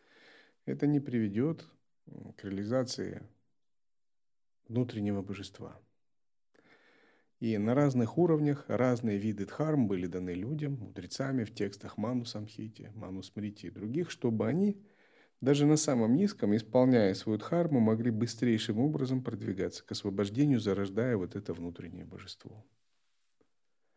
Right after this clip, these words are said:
Грихастха исполняет свой долг, брамачари свой, карма-саньяси свой, саньяси свой долг.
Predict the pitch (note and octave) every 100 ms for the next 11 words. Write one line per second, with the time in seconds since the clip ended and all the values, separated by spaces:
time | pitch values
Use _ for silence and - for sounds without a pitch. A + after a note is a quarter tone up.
0 | _ _ _ _ _ _ _ _ _ _
1 | _ _ _ _ _ _ _ _ _ _
2 | _ _ _ _ _ _ _ _ A2 A2
3 | C#3+ C#3+ - F2+ - - - A2+ - G#2
4 | G2+ F2+ E2 E2+ - A2 A2 B2 C#3 D3+
5 | - - _ _ _ - F#2 F#2+ F#2+ F#2
6 | G2+ F2 E2 - G2 A#2+ B2+ B2 - G2+
7 | F#2+ F#2 - F2 F2 E2+ F#2 - G2 A2
8 | A#2+ A#2+ A#2 - - - F2+ F2 E2+ -
9 | - - G#2+ A2+ G#2+ A2 A2+ -